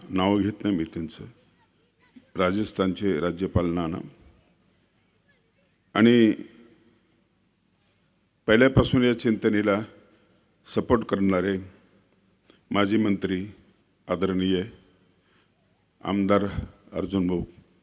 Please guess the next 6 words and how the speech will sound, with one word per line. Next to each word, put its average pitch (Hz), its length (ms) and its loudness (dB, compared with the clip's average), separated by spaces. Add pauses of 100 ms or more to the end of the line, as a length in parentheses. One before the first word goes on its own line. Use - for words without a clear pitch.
खोतकर, - 280 -2 (4000)
समन्वयाची 151 760 8
भूमिका 143 420 2
ह्याच्या 131 320 6
महाचिंतनेमध्ये 113 960 0
आहे. 95 280 0